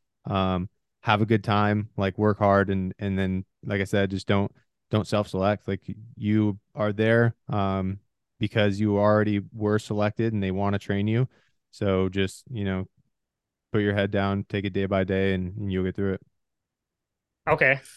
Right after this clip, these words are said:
Speaker 2: And let, let's get into, uh, your F and G time now. Um, so as a new guy,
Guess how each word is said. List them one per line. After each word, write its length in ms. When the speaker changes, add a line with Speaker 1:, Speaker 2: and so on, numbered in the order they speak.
Speaker 2:
And 140
let, 140
let's 160
get 140
into, 320
uh, 320
your 120
F 160
and 100
G 200
time 360
now. 320
Um, 340
so 140
as 140
a 60
new 180
guy, 420